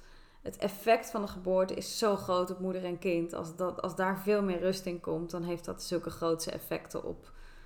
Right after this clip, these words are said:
gezondheid wereldwijd. Dat is echt mega.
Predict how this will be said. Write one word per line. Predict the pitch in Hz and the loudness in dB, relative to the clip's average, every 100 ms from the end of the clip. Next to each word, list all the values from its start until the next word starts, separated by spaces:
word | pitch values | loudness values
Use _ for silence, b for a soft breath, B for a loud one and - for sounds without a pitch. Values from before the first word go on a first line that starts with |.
| b | b
gezondheid | - 202 165 202 190 180 165 165 | 0 2 4 4 4 2 2 2
wereldwijd. | 185 170 160 165 156 160 - - | 4 4 2 2 0 0 -4 -8
Dat | - | -8
is | 170 165 | -8 -4
echt | - 165 185 | -4 -4 2
mega. | 165 170 165 85 82 | 4 4 2 -6 -8